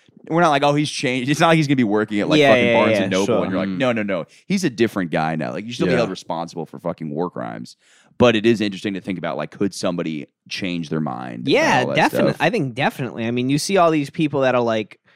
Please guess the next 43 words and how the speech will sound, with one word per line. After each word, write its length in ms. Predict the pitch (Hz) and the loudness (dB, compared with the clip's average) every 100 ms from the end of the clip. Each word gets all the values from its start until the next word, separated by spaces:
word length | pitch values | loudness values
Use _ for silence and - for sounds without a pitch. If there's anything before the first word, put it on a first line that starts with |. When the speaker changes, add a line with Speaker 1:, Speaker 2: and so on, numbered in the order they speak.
| _ _ _ | _ _ _
Speaker 2:
reform 580 | 143 139 - 156 147 139 | -2 -2 2 4 4 2
neo-Nazis 1080 | 139 139 127 120 120 123 - 131 123 123 120 | 2 2 0 0 -2 -4 -2 -2 0 0 -2
or, 100 | 117 | -4
like, 400 | 110 107 110 - | -4 -6 -10 -14
fucking, 640 | - - 123 131 120 113 110 | -10 -4 -4 -2 -4 -4 -6
I 800 | - 98 110 95 - _ - 135 | -10 -14 -14 -16 -18 _ -14 -4
mean, 160 | 143 | -2
even 180 | 156 160 | 0 0
in 160 | 151 135 | 0 0
more 240 | 135 143 | 0 0
basic 420 | 123 131 139 147 | 0 -2 -4 -10
things, 240 | - 127 123 | -6 -4 -2
like, 180 | 117 110 | -4 -2
people 200 | 131 127 | -2 0
that 80 | |
used 160 | 123 120 | -2 -2
to 60 | 123 | -2
be, 60 | |
like, 160 | 123 92 | -2 -2
radical 560 | 95 104 120 127 139 127 | -10 -2 0 0 -2 -4
political 500 | - 135 170 127 104 | -2 0 0 -2 -6
people, 460 | 123 95 95 92 | -6 -6 -6 -4
you 100 | 117 | -2
know 140 | 120 123 | 0 0
what 100 | 123 | 0
I 80 | |
mean? 220 | 120 123 127 | 0 -2 -4
Like, 160 | 110 | 0
they 160 | 123 127 | 0 2
do 180 | 175 156 | 0 0
change 440 | - 120 127 - | -4 -4 -4 -4
their 160 | 113 98 | -4 -4
thoughts 440 | - 117 131 - | -2 0 -2 -4
and 140 | 107 | -8
ways 320 | 95 107 139 110 | -4 -4 -4 -4
after 380 | 90 - - - | -8 -10 -8 4
a 40 | |
Speaker 1:
But 120 | 160 | 4
some 160 | 180 220 | 6 2
Speaker 2:
while. 60 | 277 | 2
Speaker 1:
people 140 | 165 | -2
are 100 | 123 | -2
just, 160 | 104 | -6